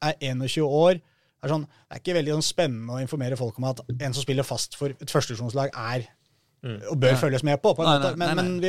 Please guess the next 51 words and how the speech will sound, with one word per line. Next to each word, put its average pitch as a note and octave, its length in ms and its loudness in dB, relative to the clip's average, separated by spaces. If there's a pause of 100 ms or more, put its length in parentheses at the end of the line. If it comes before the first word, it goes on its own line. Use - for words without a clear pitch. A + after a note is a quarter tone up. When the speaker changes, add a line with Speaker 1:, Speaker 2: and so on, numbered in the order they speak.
(160)
Speaker 1:
vi G3 80 2
nevnte E3 220 0
jo G#3 60 -2
Kiel D#3+ 220 0
Olsen C#3+ 300 -2
her, F#3 80 4
ikke E3 100 0
sant? E3 80 -4
De E3 80 -2
er D3+ 240 2
Speaker 3:
Ja. D#3 80 0
Speaker 1:
omtrent C#3+ 80 0
Speaker 3:
Men C3+ 120 4
vi C#3+ 40 8
Speaker 1:
like E3+ 160 4
Speaker 3:
stoler E3+ 220 6
Speaker 1:
gamle. A2 160 2
Speaker 3:
vel F3+ 120 8
på A#2+ 280 -2
at B2+ 80 2
Joakim, C3 520 -2
eh, C3 200 2
Jonsson, C3+ 500 4
eh, C3 240 4
i C#3 60 2
all C3+ 120 8
hovedsak, C#3+ 640 2
eh, C#3 260 6
har, C3+ 360 4
har, C3+ 200 2 (120)
har C#3+ 120 2
tenkt C#3 380 -4
disse C#3+ 160 0
tankene D3+ 320 -2
før. F#3+ 140 8
Speaker 2:
Ja, B2 100 0
ja. A#2 80 -4
Speaker 3:
Så - 80 -14
Speaker 1:
Men D#3 80 4
Speaker 3:
det - 40 8
Speaker 1:
han E3 80 6
Speaker 3:
er D#3+ 40 0
kanskje A3+ 160 4
Speaker 1:
trenger - 0 -
jo F#3 200 4
Speaker 3:
mer C#3+ 80 8
Speaker 1:
ikke F3+ 60 6
Speaker 3:
for B3 60 4
Speaker 1:
det. A3+ 160 4
Speaker 3:
lytterne C#3+ 300 2
vi G#3 40 -2